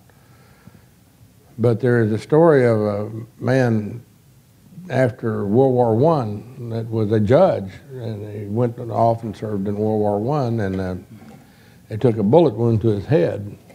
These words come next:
and he survived. But it knocked out, not the logic part, it knocked out the part of his brain that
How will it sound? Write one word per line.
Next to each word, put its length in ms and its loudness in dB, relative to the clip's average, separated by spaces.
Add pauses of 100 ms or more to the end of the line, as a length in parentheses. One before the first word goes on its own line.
(120)
and 120 -2
he 80 2
survived. 840 -6 (1700)
But 220 4
it 180 -2
knocked 380 4
out, 480 4 (720)
not 240 0
the 80 -2
logic 480 4
part, 360 4
it 180 2
knocked 360 2
out 360 0
the 80 -6
part 320 0
of 80 0
his 160 2
brain 680 0
that 360 2